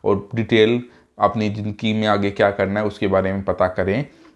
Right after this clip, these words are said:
और बाकी ज़िंदगी में कभी भी, कभी किसी के साथ सेक्स करना है, तो बिना कॉन्डम मत करिए,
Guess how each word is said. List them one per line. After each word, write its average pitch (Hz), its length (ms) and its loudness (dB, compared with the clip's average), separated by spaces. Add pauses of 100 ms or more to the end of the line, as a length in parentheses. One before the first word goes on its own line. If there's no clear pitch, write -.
(120)
और 101 120 2
बाकी 101 340 0
ज़िंदगी 113 340 -4
में 127 200 -2
कभी 107 240 0
भी, 131 140 -4
कभी 107 300 -2
किसी 110 220 -6
के 107 60 -4
साथ 101 180 -4
सेक्स - 340 -8
करना 98 320 -4
है, 107 260 -4 (300)
तो 120 80 -4
बिना 104 260 0
कॉन्डम 98 480 -2
मत 95 180 -4
करिए, 117 460 -2